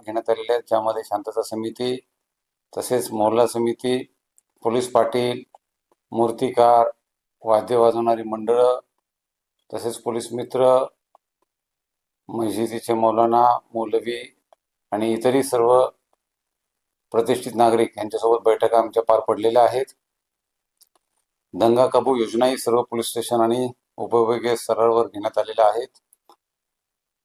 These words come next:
प्लाझ्मा बीमच्या बाबतीत मी सर्व, अ, मंडळांना हेही सूचित करतोय की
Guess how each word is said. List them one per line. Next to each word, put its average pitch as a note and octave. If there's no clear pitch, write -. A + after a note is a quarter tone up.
प्लाझ्मा A#2+
बीमच्या B2+
बाबतीत B2+
मी B2
सर्व, B2
अ, A#2
मंडळांना A2+
हेही A#2
सूचित A#2+
करतोय B2
की B2+